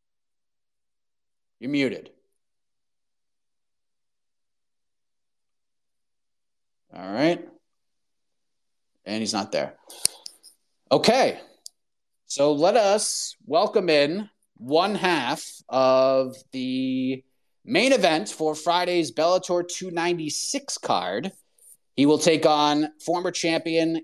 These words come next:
Gegard Mousasi, five-round middleweight contest, Paris, France. Let us say hello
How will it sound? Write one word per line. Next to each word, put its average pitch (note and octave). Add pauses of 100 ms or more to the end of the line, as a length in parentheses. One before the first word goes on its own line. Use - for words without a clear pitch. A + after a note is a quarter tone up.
(140)
Gegard E3
Mousasi, C#3+ (220)
five-round E3
middleweight D3
contest, B2 (640)
Paris, D#3+
France. B2
Let D3+
us F3
say E3+
hello D#3